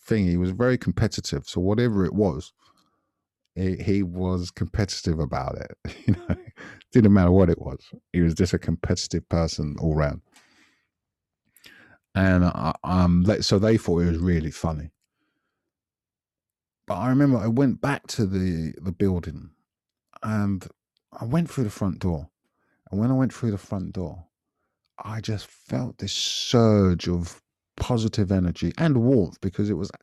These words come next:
cold outside. And there was just this surge of positive energy just came through that door and just completely just engulfed my,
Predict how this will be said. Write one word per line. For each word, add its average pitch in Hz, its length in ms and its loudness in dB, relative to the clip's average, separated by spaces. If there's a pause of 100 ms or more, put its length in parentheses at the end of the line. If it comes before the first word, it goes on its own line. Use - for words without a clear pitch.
cold 127 280 0
outside. 85 640 -4 (960)
And 104 160 2
there 107 80 0
was 107 160 -2
just 101 220 -4
this 104 160 -2
surge 123 720 0
of 95 160 0 (160)
positive 110 520 -2 (120)
energy 95 400 0
just - 240 -6
came 110 280 2
through 98 220 0
that 90 260 -2
door 76 300 -4 (600)
and 87 140 -2
just 85 160 -4
completely 87 720 -2
just - 280 -6
engulfed 85 560 -2
my, 78 260 -2